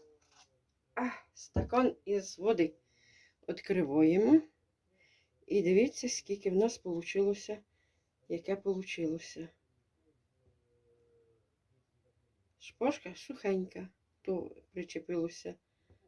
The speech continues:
Все тут нормально. Сухе, то нічого такого немає.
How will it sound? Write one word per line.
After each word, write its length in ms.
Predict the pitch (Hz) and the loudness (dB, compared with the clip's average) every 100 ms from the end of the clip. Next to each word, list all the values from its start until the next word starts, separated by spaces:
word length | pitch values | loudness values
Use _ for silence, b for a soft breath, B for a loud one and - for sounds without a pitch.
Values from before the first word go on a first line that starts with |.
| _ | _
Все 240 | - 214 | -6 -4
тут 340 | 208 170 - - - | -4 -8 -14 -16 -6
нормально. 680 | 180 170 185 196 226 269 311 _ _ _ _ | -2 0 4 4 4 2 0 _ _ _ _
Сухе, 460 | - - 196 233 233 | -14 -12 -4 -4 -2
то 400 | - 175 160 156 _ _ _ _ _ _ _ _ _ _ _ _ _ _ _ _ _ | -2 -2 -4 -6 _ _ _ _ _ _ _ _ _ _ _ _ _ _ _ _ _
нічого 520 | 190 190 - 185 175 | -2 -2 -2 -2 -2
такого 440 | 170 180 _ 185 185 | -6 -10 _ 0 4
немає. 640 | 190 180 160 160 190 | 4 6 4 4 0